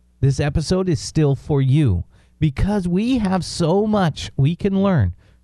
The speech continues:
from those who've gone through struggles in their life,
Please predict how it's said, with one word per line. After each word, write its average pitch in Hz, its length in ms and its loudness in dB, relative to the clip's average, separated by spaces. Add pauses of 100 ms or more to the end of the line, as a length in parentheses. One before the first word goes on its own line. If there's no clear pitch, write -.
from 135 240 2
those 165 420 0 (220)
who've 131 280 0
gone 147 360 0
through 117 480 2 (340)
struggles 104 680 0
in 101 140 2
their 90 180 4
life, 82 400 0